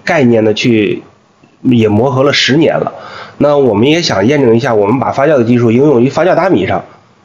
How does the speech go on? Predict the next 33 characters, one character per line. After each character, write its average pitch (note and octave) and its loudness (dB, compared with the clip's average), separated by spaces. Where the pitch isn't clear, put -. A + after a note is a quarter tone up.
它 - -8
有 B2 2
没 A#2 2
有 B2+ 2
可 C3 -4
能 G2+ 0
性？ G2+ -2
包 D#3+ 0
括 E3 0
以 A2+ 2
后 B2+ 0
我 B2 2
们 A2+ 2
应 B2+ 2
用 C3 0
到 A#2 2
发 C3 -4
酵 C3+ 0
绿 D3 0
茶、 F#2+ -4
发 C#3 -2
酵 C#3 0
红 B2 -2
茶、 A2 -2
发 B2+ -2
酵 A#2 0
白 G2+ -2
茶 A2 -2
这 G#2+ -2
样 A2+ 0
的 G2 0
一 G2 -2
个 G#2 0